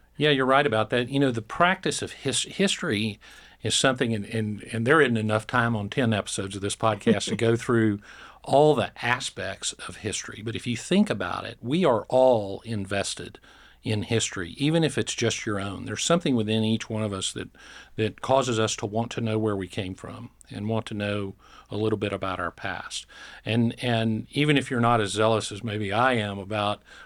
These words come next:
learning all I can about Texas history, you definitely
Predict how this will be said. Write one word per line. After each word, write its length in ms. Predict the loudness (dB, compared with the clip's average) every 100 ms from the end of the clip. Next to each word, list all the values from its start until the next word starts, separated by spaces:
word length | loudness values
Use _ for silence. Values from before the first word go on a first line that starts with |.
| -2
learning 480 | 2 2 2 0 2
all 280 | 6 6
I 140 | 6 2
can 460 | 0 0 0 -4
about 320 | -8 -8 -8 -6
Texas 340 | -6 -6 -6
history, 420 | -4 -4 -6 -10
you 180 | -6 -4
definitely 800 | 2 2 2 -4 -4 -8 -10 -12